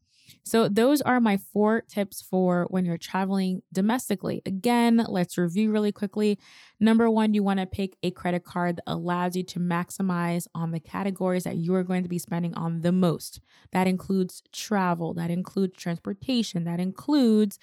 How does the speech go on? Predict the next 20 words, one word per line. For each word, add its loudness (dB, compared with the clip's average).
food, 6
and 0
perhaps -6
even -4
groceries. -2
So -4
bring 0
a -4
credit -4
card -2
that -4
offers -6
two -6
times, -4
three -4
times, -2
five -2
times -2
bonus 2
points -2